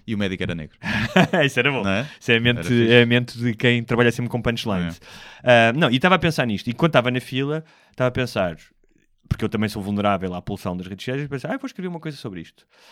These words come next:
Speaker 2: Mas vou co-, vou escrever uma coisa que é apenas constatar evidências. Ou seja, não queria fazer nenhum juízo. É, eu vejo isto e vejo isto. Mas depois pensei, "Pá, mas se eu escrevo isto, vai logo vir alguém a dizer que,"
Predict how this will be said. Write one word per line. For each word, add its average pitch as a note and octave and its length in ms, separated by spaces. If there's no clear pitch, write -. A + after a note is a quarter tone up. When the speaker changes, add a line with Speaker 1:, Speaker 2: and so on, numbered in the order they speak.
Speaker 2:
Mas C#3+ 80
vou F#3 100
co-, G3+ 140
vou E3 160
escrever D#3 240
uma D#3 160
coisa F3 260
que F3+ 140
é - 20
apenas F3+ 480
constatar E3+ 400
evidências. E3 600
Ou B2 80
seja, A#2+ 200
não D3+ 80
queria F3+ 160
fazer F3 180
nenhum F3+ 160
juízo. D#3+ 360
É, G#2+ 160
eu B2 100
vejo C3 300
isto - 260
e D#3+ 80
vejo D3 280
isto. - 280
Mas C3 100
depois E3+ 120
pensei, F#2 460
"Pá, G#2 100
mas G2 140
se - 40
eu C#3+ 40
escrevo A#2 340
isto, G2 340
vai A2 140
logo A2+ 240
vir G#2+ 160
alguém A2 400
a - 20
dizer B2+ 520
que," C3+ 300